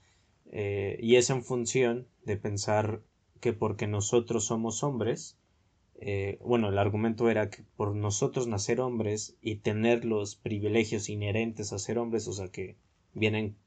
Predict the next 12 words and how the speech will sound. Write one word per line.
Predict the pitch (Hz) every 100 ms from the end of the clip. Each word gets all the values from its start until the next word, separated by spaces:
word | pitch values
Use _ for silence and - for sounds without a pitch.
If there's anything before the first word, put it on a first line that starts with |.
| _ _
con | 104
el | 101 101
hecho | 101
de | 107
serlo, | 104 131 117 117 185 _ _ _ _ _ _ _ _ _ -
nos | 117 104
convertíamos, | 120 113 113 120 123 127
digamos, | 107 107 110 117 -
como | 113 101
en | 98
los | 98 92
que | - 101 95 95 92 95 95 98